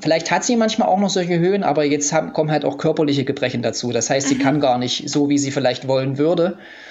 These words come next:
Speaker 1: Ähm, ja.
Speaker 2: Okay.
Speaker 1: Genau.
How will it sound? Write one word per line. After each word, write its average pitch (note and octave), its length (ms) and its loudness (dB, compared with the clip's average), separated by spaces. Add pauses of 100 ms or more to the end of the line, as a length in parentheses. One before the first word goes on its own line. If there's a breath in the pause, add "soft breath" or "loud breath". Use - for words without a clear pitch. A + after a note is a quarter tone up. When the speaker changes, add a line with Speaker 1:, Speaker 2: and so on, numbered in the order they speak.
(600 loud breath)
Speaker 1:
Ähm, C#3 640 0 (420)
ja. F#2 260 -2 (1500)
Speaker 2:
Okay. C4+ 240 -6
Speaker 1:
Genau. - 280 -6